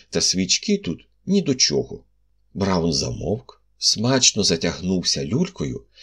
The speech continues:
і став неспішно крокувати довкола. «Мій друже», сказав Фламбо з гумором, що не обіцяло нічого приємного, раджу вам бути зі мною обережнішим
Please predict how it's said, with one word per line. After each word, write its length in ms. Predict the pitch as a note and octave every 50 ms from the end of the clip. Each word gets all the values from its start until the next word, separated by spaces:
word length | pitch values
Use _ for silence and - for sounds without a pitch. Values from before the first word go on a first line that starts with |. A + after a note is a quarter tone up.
| - - - - - -
і 80 | E3+
став 340 | - - - D#3 D3+ D3 A#2
неспішно 840 | G2+ F#2+ - - - - - D3+ D#3+ F#3 G3+ F#3+ - - E3+ E3
крокувати 840 | - - - G2 - - D2+ C#2 B1 D2+ D#2+ E2 F2 - - F2+ E2 - - -
довкола. 720 | D#2+ E2 F#2 E2 - - - - - - - - - - - _ _ _ _ _ _ _ _ -
«Мій 300 | E2+ F#2 F2+ F#2 F2+ E2+
друже», 600 | D#2 F#2+ G2+ A#2 A2+ F2 - - - - - - _ _ _ _ _ _
сказав 440 | - - - - - - - D#2 C#2+
Фламбо 600 | - - E2 D#2+ E2 D2+ D2 C#2+ E2 E2 D#2+ - - - - - -
з 140 | - D#2+ D2+
гумором, 580 | D#2+ D2+ G#2 E3 G3 D3 F2+ C#2+ C#2+ C2+ - - - _ _ _
що 360 | - - - - A#3 G#3+ G#3+ G#3+ - - - _ -
не 140 | D#3 E3
обіцяло 580 | C#3 A2 A2+ G2 - - - G2+ A2+ D3 D3 C#3
нічого 460 | B2 G#2 F2 - - D#2+ D#2 F2 F2+
приємного, 600 | - - C3+ C3+ A2+ D#2+ A#1+ A1 - - - - - _ _ _ _ _ _ -
раджу 560 | F#2+ G2+ F#2 F2+ E2+ D#2+ D#2 D2 D#2+ G#2 C3
вам 240 | C3+ C#3+ D3+ D#3+ C3+
бути 260 | F#2+ F2 E2+ - A2
зі 140 | A2 C3+ D3
мною 440 | D3+ C3 A2 G2 F2+ F#2+ A2 A#2+ - _ _ _ _
обережнішим 960 | - D#2+ - D#2 D#2 F#2 B2+ F3+ F#3 C3 - - - - - - - -